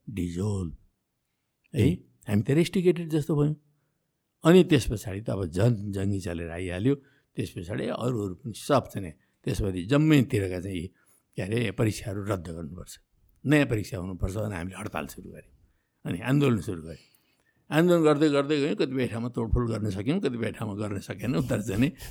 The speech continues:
Speaker 1: गऱ्यौँ हामीले। बाह्र दिनसम्म गऱ्यौँ। बाह्र दिन पछाडि, अ, कसले के गर्यो पनि राजा महेन्द्रकोमा के पुर्याए, राजा महेन्द्रबाट हुकुम परमाङ्गी भएर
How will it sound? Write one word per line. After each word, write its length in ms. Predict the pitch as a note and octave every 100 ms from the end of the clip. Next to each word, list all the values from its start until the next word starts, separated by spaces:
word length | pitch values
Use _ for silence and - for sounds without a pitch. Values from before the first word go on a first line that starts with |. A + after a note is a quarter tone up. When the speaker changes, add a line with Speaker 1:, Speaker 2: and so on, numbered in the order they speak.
| -
Speaker 1:
गऱ्यौँ 340 | D#3 D#3+ C#3
हामीले। 360 | G2+ G2 E2 - - - - - -
बाह्र 320 | B2 D3 F3
दिनसम्म 420 | F#3 F#3+ E3 D#3+
गऱ्यौँ। 280 | D3 C3 B2+ - - - B2
बाह्र 320 | C3 E3+ G3
दिन 220 | F#3+ G3+
पछाडि, 500 | E3+ C3+ G#2+ C#3 - - _ _ -
अ, 80 | C3
कसले 300 | F3+ F#3 F3+
के 200 | F3+ D#3
गर्यो 280 | C3+ B2+
पनि 280 | A2 C3+ B2
राजा 240 | A2 A2+ G#2+
महेन्द्रकोमा 520 | G2+ G2 F#2+ G2+ F#2+
के 180 | - G#2+
पुर्याए, 500 | - F#2+ A2 F3 - _ _ -
राजा 280 | B2+ D#3 D3
महेन्द्रबाट 480 | B2+ A2+ G2 F#2 A#2+
हुकुम 400 | F#2 G#2+ B2+ B2+
परमाङ्गी 480 | G#2+ F#2+ F#2+ F#2
भएर 440 | E2+ D2 G#2 -